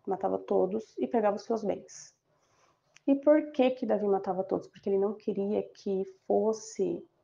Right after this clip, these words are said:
né, que o rei soubesse ou que ele fosse condenado pelaquilo que ele tava fazendo. Porém, aqui Davi tava o quê? Ele tava mentindo,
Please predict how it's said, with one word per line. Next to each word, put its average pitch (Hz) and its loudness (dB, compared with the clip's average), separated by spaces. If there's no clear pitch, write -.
né, 190 -2
que 196 -6
o 190 -2
rei 190 -2
soubesse 196 0
ou - -2
que 202 0
ele 190 0
fosse 196 -2
condenado 240 4
pelaquilo 214 -2
que - -6
ele 214 -4
tava 208 -2
fazendo. 214 -4
Porém, 320 8
aqui 240 0
Davi 220 4
tava 226 0
o - -8
quê? - -2
Ele 170 -2
tava 170 0
mentindo, 185 -2